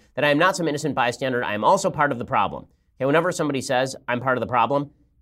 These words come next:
you can bet that they actually did something they wanna cover up for, and now they're gonna get out in front of it. Here's what he says. "I am sure I'm not alone in this thought, but I can't act blindly as though I didn't somehow play a part in this, and if I'm going to truly represent myself as someone who has built a career in finding the truth, it's time for me to be truthful as well.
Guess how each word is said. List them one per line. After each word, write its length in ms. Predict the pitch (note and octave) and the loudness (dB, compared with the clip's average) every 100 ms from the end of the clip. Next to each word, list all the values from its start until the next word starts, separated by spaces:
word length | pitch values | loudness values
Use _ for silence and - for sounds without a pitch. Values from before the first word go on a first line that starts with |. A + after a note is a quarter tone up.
| _ | _
you 120 | C#3 C#3 | -4 0
can 180 | D#3+ | 0
bet 320 | B2+ C#3+ G2 - _ | 2 2 2 -4 _
that 140 | C3+ | -2
they 140 | C3 C3 | 0 2
actually 420 | B2+ C3 C#3+ C3 | 0 -2 -4 -2
did 180 | C3 B2 | -2 -4
something 280 | C#3 C#3 B2+ | -4 -2 -2
they 60 | |
wanna 200 | A#2 A2+ | 0 -2
cover 280 | A2 B2 A2 | 0 0 2
up 160 | B2 - | 0 2
for, 180 | D3+ | 2
and 180 | D3+ B2 | 2 2
now 160 | B2+ C3+ | 2 4
they're 140 | B2 | 2
gonna 120 | A#2 | 2
get 140 | A2+ A2 | 2 0
out 120 | G#2+ | 0
in 60 | F#2 | -4
front 160 | G#2+ | -6
of 60 | D#2+ | -6
it. 120 | - _ _ | -8 _ _
Here's 140 | E3+ | 2
what 100 | D#3 | 2
he 60 | C#3 | 0
says. 280 | C3 E2 - _ _ _ | -2 -4 -8 _ _ _
"I 60 | C#3 | 2
am 100 | D#3+ | 2
sure 220 | D#3 A#3+ | 4 4
I'm 80 | A#3 | 6
not 140 | E3+ | 4
alone 240 | D#3+ D3+ D3+ | 6 4 4
in 60 | |
this 140 | C3 - | 0 2
thought, 240 | B2+ G2 | 2 2
but 80 | A#2 | -2
I 60 | |
can't 260 | B2+ G3 G#3+ | 0 0 2
act 200 | F3+ D#3 | 0 0
blindly 420 | C3+ D3 D3+ B2 | 2 2 2 0
as 120 | A2+ | -2
though 100 | C#3 | 0
I 80 | B2 | 0
didn't 200 | B2 D#3+ | 0 -2
somehow 280 | - C#3+ C#3 | -2 -2 -2
play 160 | D3 A#2 | 0 0
a 40 | |
part 220 | E3 G3 | 2 2
in 80 | D#3+ | 2
this, 160 | D#3 - - _ | -2 -4 -16 _
and 80 | C3+ | -4
if 80 | C3+ | -2
I'm 120 | C3+ | 4
going 200 | D#3+ E3 | 4 4
to 60 | |
truly 280 | C#3 A3 A#3 | 0 0 2
represent 400 | F#3+ E3+ D#3 D#3+ | 2 2 0 0
myself 300 | C3 C#3+ D3 | 0 0 -2
as 120 | B2+ | 0
someone 200 | E3 D#3+ | -2 0
who 60 | D3 | 0
has 120 | B2 | -2
built 220 | A2 F3+ | 2 2
a 40 | E3+ | 0
career 200 | D3 D3 | 0 0
in 100 | C3 | 2
finding 300 | C#3 C#3 C#3 | 0 0 0
the 60 | |
truth, 280 | B2 B2 A2+ - _ | -2 -4 -6 -8 _
it's 140 | B2 - | -6 0
time 180 | E3+ | 2
for 80 | D#3 | 2
me 80 | D3 | 0
to 80 | C3 | -2
be 60 | |
truthful 340 | B2+ D3+ - A2+ | -2 -4 -2 -4
as 100 | G#2 | 2
well. 320 | E3 D#3 D#3 | 6 6 2